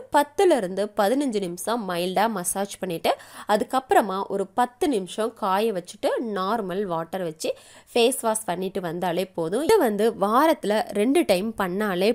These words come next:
போதும். முகத்துல இருக்கிற பருக்கள், டெட் செல்ஸ், கருந்திட்டு, கரு கருன்னு இருக்கிற கருமையான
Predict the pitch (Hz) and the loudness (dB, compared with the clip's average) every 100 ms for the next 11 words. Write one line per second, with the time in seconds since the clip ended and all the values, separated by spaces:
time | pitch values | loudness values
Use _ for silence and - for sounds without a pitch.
0 | - 196 185 202 196 208 208 320 - 269 | 0 -2 0 -2 -2 -2 2 2 2 2
1 | 220 190 180 - 175 185 208 208 208 185 | 2 -2 -4 0 0 2 2 2 0 -2
2 | 180 180 185 185 - 196 202 - 214 214 | -2 0 0 2 2 2 0 -2 2 2
3 | 240 214 - 190 180 - 233 240 - 214 | 0 -2 -4 -2 -4 0 2 2 0 -4
4 | 196 202 202 180 180 208 392 - - - | -2 -2 -4 -4 0 0 0 -8 -20 -4
5 | - 269 311 294 196 180 185 | 4 6 6 4 2 0 -2